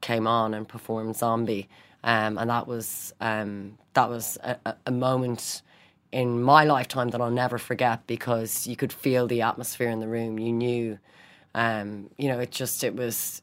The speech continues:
it, it was indescribable. It was just very, very special. And,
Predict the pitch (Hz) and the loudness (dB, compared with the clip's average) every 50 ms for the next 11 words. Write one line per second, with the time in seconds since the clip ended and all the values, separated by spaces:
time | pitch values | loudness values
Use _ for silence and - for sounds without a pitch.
0 | _ _ - - - - - 98 - - 135 151 147 135 123 117 107 - - - | _ _ -14 -12 -12 -10 -10 -10 -4 0 0 2 2 2 0 -4 -6 -2 4 6
1 | 160 156 143 131 - - - 120 117 120 123 127 123 117 110 113 117 120 - 143 | 6 8 6 6 2 2 2 2 2 2 0 -2 -4 -6 -8 -8 -8 -8 -8 -8
2 | 131 - - - 156 147 127 127 127 123 113 120 117 113 107 - - - 120 117 | -8 -8 -4 2 4 6 6 6 4 2 2 2 2 2 0 0 2 4 4 4
3 | 117 - - 127 113 113 107 107 | 4 2 2 2 2 0 0 -4